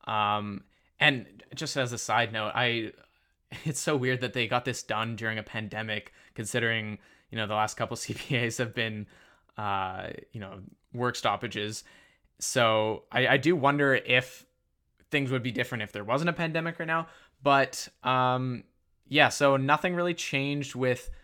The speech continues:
the bonus structure, which was something that Ottawa would have been interested in.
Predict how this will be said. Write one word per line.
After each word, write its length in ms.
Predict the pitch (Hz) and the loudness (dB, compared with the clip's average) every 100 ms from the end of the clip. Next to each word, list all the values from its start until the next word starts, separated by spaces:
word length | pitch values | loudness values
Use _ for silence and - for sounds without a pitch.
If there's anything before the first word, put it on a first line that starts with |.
| _ | _
the 80 | - | -10
bonus 420 | 104 127 139 139 | -2 0 2 0
structure, 400 | 131 110 107 123 | -2 -4 -4 -4
which 220 | 117 120 - | -6 -6 -8
was 120 | 113 | -6
something 380 | 127 120 123 120 | -6 -4 -4 -2
that 200 | 107 - | -4 -2
Ottawa 520 | 110 117 117 113 110 | 0 2 2 0 0
would 180 | 107 117 | -4 -6
have 100 | 101 | -6
been 120 | 110 | -6
interested 460 | 110 - - 113 107 | -6 -8 -10 -8 -6
in. 280 | 107 107 | -6 -8